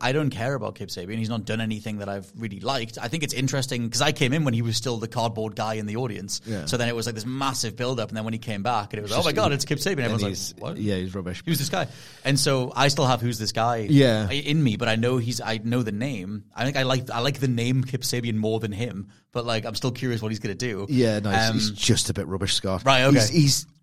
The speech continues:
Speaker 2: I thought the Cassidy match was really strong,
Speaker 1: Uh-huh.
Speaker 2: but I just fundamentally know he's playing a character
Speaker 1: Uh-huh.
Speaker 2: and don't believe anything he's saying.
Speaker 1: I don't mind it being this sort of, like,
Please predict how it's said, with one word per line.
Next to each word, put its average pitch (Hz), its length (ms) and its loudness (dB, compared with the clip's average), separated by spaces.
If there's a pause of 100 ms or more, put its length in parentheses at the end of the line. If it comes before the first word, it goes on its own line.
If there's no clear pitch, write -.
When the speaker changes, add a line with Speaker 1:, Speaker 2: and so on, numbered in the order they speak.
(280)
Speaker 2:
I - 320 -6
thought 233 160 4
the 247 80 2
Cassidy 202 320 4
match 143 220 2
was 127 80 -4
really 127 180 2
strong, 175 420 4
Speaker 1:
Uh-huh. 113 220 2 (500)
Speaker 2:
but 135 100 2
I 131 120 2 (100)
just - 280 2 (260)
fundamentally 131 880 2
know 110 300 0
he's 113 140 -2
playing 113 240 -4
a 104 40 -8
character 101 720 -2 (120)
Speaker 1:
Uh-huh. 104 200 0 (260)
Speaker 2:
and 92 240 -8
don't 104 340 -2
believe 101 360 -2
anything 95 340 -6
he's 95 160 -8
saying. - 260 -8
Speaker 1:
I 160 40 -2
don't 233 240 4
mind 202 160 -2
it 196 80 -4
being 190 100 -2
this 170 140 0
sort 160 180 0
of, 143 100 -6
like, 135 300 -6